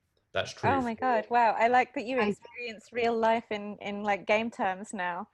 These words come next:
Speaker 2: where you just turn a corner and you're like, "Wow, it's an amazing reveal."
Speaker 1: Well, I
Speaker 3: But
Speaker 1: think,
Speaker 3: then
Speaker 1: yeah, yeah, it, a hundred percent. It's just, but I think this is true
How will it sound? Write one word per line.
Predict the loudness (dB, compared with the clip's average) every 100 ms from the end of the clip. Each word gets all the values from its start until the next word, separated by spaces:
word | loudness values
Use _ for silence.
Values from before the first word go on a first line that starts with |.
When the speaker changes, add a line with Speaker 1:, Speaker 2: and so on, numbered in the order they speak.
| -20 _
Speaker 2:
where | 0 2
you | 2
just | 0 -2
turn | 0
a | 0 -2 -6
corner | 0 0
and | 0 -2
you're | 0
like, | 0 2
"Wow, | 4 4
it's | 4 -2
an | -4
amazing | -2 -4 -6
reveal." | -8 -6 -2 -2 -2 -4 _ -20 -20 _ 4
Speaker 1:
Well, | 6
I | 6
Speaker 3:
But | 2
Speaker 1:
think, | 0
Speaker 3:
then | 0 -2 -6 _ -6
Speaker 1:
yeah, | -4 -4 -12 _ 2
yeah, |
it, | 4
a | 4
hundred | 4 2
percent. | 0 2 2 2 -4 -10 -4
It's | -4 0
just, | 0 -2 -6 _
but | 0 2
I |
think | 2 2
this | 2
is | 0
true | 0 -2 0 -2